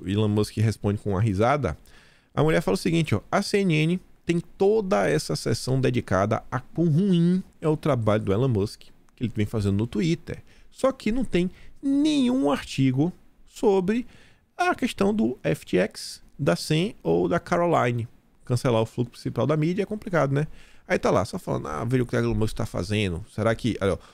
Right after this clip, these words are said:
o Twitter é a praça pública digital. O que vai acontecer se acabar?"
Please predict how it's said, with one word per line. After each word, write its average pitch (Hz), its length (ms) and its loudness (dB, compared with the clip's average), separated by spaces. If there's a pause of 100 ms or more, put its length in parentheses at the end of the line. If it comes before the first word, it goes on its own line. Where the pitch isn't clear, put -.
(120)
o 123 80 0
Twitter 190 520 0 (220)
é 110 220 2
a 104 180 2
praça - 400 -6
pública 117 560 0
digital. 90 540 -2 (240)
O - 80 -12
que - 100 -2
vai 131 120 0
acontecer 117 420 -4
se - 80 -2
acabar?" 98 440 0